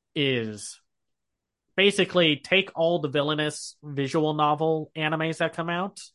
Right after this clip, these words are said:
and shove some Looney Tunes energy into there, because it is funny, it is entertaining about how much our lead is obsessed with our Villainous, and just how she is not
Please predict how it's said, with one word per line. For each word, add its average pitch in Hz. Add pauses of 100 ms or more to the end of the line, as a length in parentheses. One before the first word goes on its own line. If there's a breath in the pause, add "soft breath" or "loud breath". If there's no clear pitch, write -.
(260)
and 135
shove 156
some 131
Looney 139
Tunes 131
energy 123
into 104
there, 98 (680)
because 120 (300)
it 170
is 120 (260)
funny, 196
it 160
is 127
entertaining 165
about 143
how 147
much 135
our 131
lead 135
is 127
obsessed 127
with 170
our 170 (300)
Villainous, 165 (440)
and 175
just 156
how 156
she 151
is 131
not 151